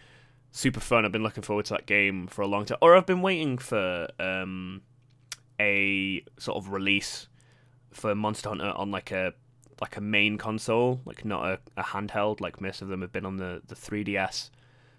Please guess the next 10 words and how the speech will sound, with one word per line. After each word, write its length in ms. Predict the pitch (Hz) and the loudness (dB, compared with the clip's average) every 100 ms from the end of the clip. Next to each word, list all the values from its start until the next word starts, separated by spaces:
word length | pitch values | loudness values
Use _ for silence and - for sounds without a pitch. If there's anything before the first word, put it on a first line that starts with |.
| _ _ | _ _
or 360 | 95 98 95 90 | -2 0 0 0
the 600 | 92 92 92 90 90 - _ _ _ - | 0 0 -2 -4 -6 -10 _ _ _ -6
P 160 | 113 | -2
S 160 | 101 - | -2 -4
P. 280 | - 123 143 _ - | -6 -8 -8 _ -6
I've 120 | 127 | 2
played 200 | 233 117 | 2 4
most 240 | 120 123 | 2 2
of 80 | 107 | -2
them 380 | 95 92 90 | -2 -2 -4